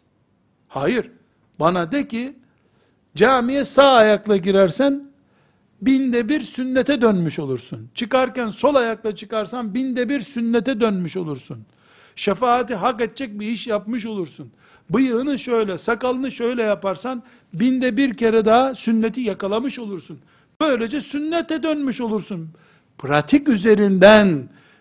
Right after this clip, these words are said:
biz fitne zamanında Müslümanlığımızı, fitnelere karşı çalışmalarımızı yönlendirelim, uygulayalıma örnek vermiş buldum. Bir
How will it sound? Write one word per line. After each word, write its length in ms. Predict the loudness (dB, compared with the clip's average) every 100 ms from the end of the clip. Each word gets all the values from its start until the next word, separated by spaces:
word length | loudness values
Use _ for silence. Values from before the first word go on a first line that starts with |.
| _ 0
biz 320 | 0 0 -8
fitne 520 | -2 -2 -2 -2 0
zamanında 960 | 2 2 4 4 4 2 2 2 2 -4 _ _
Müslümanlığımızı, 1300 | -4 -4 -4 -4 -2 -2 0 -2 -2 -2 -4 -4 -6 -16 -20 -14
fitnelere 720 | -6 -6 -4 -2 0 0 -2
karşı 360 | -4 -4 -6 -8
çalışmalarımızı 1080 | -6 -6 -6 -6 -2 0 0 -2 -2 -2 -4 -10 _ _ _ _ _ _ _
yönlendirelim, 1120 | -2 0 2 2 2 2 2 2 4 4 0 -8 -20 -20 _ _
uygulayalıma 960 | 2 2 4 4 6 4 4 0 0 -6 _
örnek 540 | 0 2 2 2 -2 -2
vermiş 480 | -2 -2 -8 -14 -14
buldum. 420 | -16 -16 -18 -20 _ -20 _ -2
Bir 260 | -2 -2